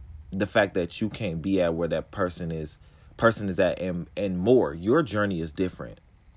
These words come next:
You're meant to take a route of uniqueness and something that is rightfully meant for you. Create that journey for yourself. Everybody's path is different.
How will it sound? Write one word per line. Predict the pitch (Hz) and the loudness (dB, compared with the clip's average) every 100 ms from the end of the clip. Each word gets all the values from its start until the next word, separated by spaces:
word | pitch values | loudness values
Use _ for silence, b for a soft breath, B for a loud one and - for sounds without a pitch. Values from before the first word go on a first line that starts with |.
| - | -8
You're | 90 151 | 2 2
meant | 147 110 - | 2 -4 -4
to | 80 | -6
take | - 87 - | -6 -6 -4
a | 85 78 | -4 -4
route | 76 90 95 - - - - - - | -2 0 0 -2 -10 -20 -20 -20 -6
of | 87 80 - - | -4 -4 -8 -12
uniqueness | 82 85 90 87 101 - 87 87 87 - B B B - | -8 -4 -2 -2 -4 -4 -6 -6 -8 -14 B B B -8
and | 87 | -8
something | - 107 110 104 95 92 | -4 -2 -2 -4 -4 0
that | 90 82 | 0 0
is | - 82 - | -4 -8 -8
rightfully | - - 80 90 95 - - 85 85 | -16 -12 -2 0 0 -2 -4 -2 -2
meant | 82 87 - | -2 -4 -8
for | - 90 82 80 - | -6 -4 -4 -6 -12
you. | 80 85 95 92 76 65 - _ _ _ _ _ - - - - - | -10 -4 0 0 -2 -8 -18 _ _ _ _ _ -20 -20 -20 -20 -12
Create | - 101 104 113 - | -4 2 4 2 2
that | 95 85 | 0 0
journey | 92 90 85 | -2 -2 -2
for | - | -4
yourself. | 87 82 82 - 69 64 - - | -4 -4 -6 -6 -6 -8 -12 -4
Everybody's | 101 107 98 92 90 | -2 0 0 0 -2
path | - - 92 87 - - | -8 -6 -2 -2 -6 -10
is | 92 82 | -8 -8
different. | 80 69 95 92 90 71 | -12 -6 -2 -2 -4 -10